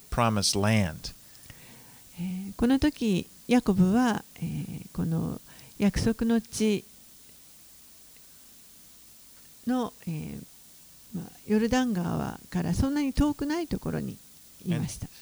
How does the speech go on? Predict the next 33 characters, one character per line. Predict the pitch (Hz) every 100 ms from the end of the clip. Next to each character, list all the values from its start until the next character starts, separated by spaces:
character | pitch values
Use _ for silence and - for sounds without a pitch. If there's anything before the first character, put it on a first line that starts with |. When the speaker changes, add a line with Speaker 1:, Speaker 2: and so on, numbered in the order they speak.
| - -
Speaker 1:
so | 139
first, | 117 - 208 - -
Laban | 123 135 135 127 110
tries | - 123 117 110
to | - 104
shame | - - 131 135 135 120 101
Jacob | 117 117 117 - -
with | 101 - -
kindness. | - 113 95 71 - - - - - - - - - - - - - - - -
Speaker 2:
は | - 262
じ | 311
め | 320
ラ | 302
バ | 339 339
ン | 214
は | 190 190 - - - - - - -
ち | 302
ょ |
っ |
と | -
こ | 180
の | 170
親 | 170 285 311
切 | - 339 -
さ | - 220 175
を | 170
持 | 180
っ | 190
て、 | - 208 208 180 - - - -
え | - - - - - -
ー、 |
ま | 185 151
あ、 | 120